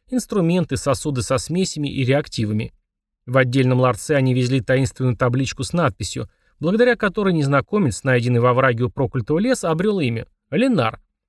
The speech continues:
Но они увозили не только имя. Главное, они увезли с собой и самого Ленара. Из дома слышались сдавленные стенания Ингера,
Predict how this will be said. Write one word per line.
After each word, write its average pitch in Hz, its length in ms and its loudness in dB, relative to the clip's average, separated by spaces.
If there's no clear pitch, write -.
Но 143 100 2
они 254 180 4
увозили 240 440 2
не 240 100 2
только 208 360 0
имя. 113 280 -2
Главное, 240 360 4
они 190 120 4
увезли 196 300 2
с - 60 -6
собой 208 380 -2
и - 40 -4
самого 196 400 0
Ленара. 120 440 0
Из 139 160 -2
дома 135 280 4
слышались 139 520 -2
сдавленные 127 560 0
стенания 139 580 0
Ингера, 117 380 0